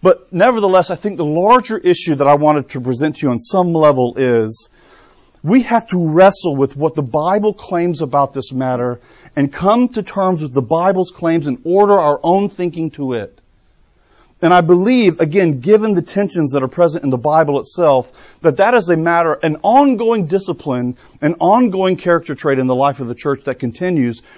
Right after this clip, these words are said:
from generation to generation. The issue's not been solved. It's one that continues to be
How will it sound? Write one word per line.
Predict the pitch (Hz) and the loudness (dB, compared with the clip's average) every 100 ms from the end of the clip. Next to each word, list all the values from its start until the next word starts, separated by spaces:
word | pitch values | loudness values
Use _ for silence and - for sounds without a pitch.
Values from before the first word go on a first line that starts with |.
| _ | _
from | 139 127 | -6 -2
generation | 170 202 160 151 160 139 | -2 0 0 -2 -4 -8
to | 131 | -8
generation. | 127 135 123 113 107 95 90 90 _ _ _ _ _ | -6 -4 -2 -4 -6 -12 -16 -20 _ _ _ _ _
The | 190 226 | -2 -2
issue's | 214 190 | -2 -4
not | 190 170 | -4 -4
been | 185 | -4
solved. | 160 - 170 143 98 127 | -6 -4 -2 -2 -4 -10
It's | - | -8
one | 160 165 | -4 -4
that | 135 _ | -6 _
continues | 143 135 190 185 143 123 | -10 -6 -4 -2 -2 -4
to | 147 | -6
be | 139 139 135 | -2 -2 -2